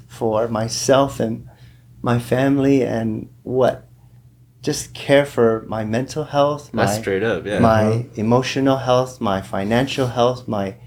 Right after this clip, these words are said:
Speaker 1: creative health, my family health, all those things. If I can align that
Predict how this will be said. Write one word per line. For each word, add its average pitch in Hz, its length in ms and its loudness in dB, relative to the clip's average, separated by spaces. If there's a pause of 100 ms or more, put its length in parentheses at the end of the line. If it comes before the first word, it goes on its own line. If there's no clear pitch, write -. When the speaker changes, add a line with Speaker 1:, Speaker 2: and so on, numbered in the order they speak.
(140)
Speaker 1:
creative 135 600 0
health, 131 480 -2 (540)
my 101 200 -6
family 143 500 0
health, 135 480 -4 (640)
all 180 180 6
those 180 280 2
things. 131 240 2
If 120 120 -10
I 180 140 2
can 180 180 0
align 160 540 4
that 190 340 -2